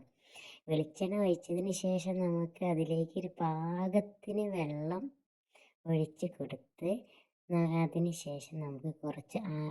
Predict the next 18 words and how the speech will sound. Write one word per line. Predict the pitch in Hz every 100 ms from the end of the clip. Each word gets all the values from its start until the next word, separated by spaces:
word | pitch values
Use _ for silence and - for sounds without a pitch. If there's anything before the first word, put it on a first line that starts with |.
| 247
ഉപ്പിടുക. | 160 131 - - 156 131 123 - _ _ _ _
ഞാൻ | 190
കല്ലുപ്പാണ് | 185 180 170 190 196 202 185
ഇട്ടിട്ടുള്ളത്, | 165 151 - 143 139 175 277 -
അതാണ് | - 135 165 175
ഒന്നും | 170 165 156
കൂടി | 165 170 -
ടേസ്റ്റ് | 147 143 - 160
കൂടുക. | 131 135 143 170 - - - - - _ -
അതിന് | 214 233 220
ശേഷം | 226 208 208
കുക്കർ | 196 196 - - 180
മൂടി | 175 151 147 165
വെച്ചിട്ട് | 151 - - 147 - 185 302 254
ഒരു | 208 - 208 226 339 311
ഒന്നര | 220 220 220 226 226 208
വിസിൽ | 175 - - 151
മതി. | 143 -